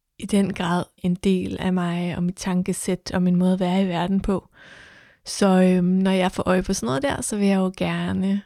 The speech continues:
ændre det, for jeg ved, at der er meget at hente i omsorgsfuldhed over for ens krop og i langsommeligheden. Og jeg kunne også godt lide det her med at få kontakt til den yngre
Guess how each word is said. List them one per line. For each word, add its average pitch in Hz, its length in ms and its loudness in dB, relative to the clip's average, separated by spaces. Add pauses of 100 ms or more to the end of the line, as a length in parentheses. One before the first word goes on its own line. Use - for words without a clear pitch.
(340)
ændre 170 340 -2
det, 170 160 -6
for - 100 -8
jeg 175 140 0 (180)
ved, 202 200 2 (720)
at - 200 -2
der - 180 -4
er 175 320 -2 (460)
meget 175 600 -2
at 185 80 0
hente 180 540 -2
i 185 200 -4 (680)
omsorgsfuldhed 180 1000 -2
over 175 220 -2
for - 160 -6
ens 170 240 -6
krop - 380 -6 (320)
og 185 200 -2
i 185 100 2
langsommeligheden. 175 1000 -4 (1600)
Og 196 40 2
jeg 185 100 4
kunne 185 140 2
også 180 160 -2
godt 196 160 0
lide 185 240 -4
det 170 100 0
her 180 200 -2
med 175 400 0 (100)
at 180 100 -2
få - 120 -8
kontakt 185 720 -6 (140)
til 180 340 -2 (1040)
den 190 220 2
yngre 190 480 4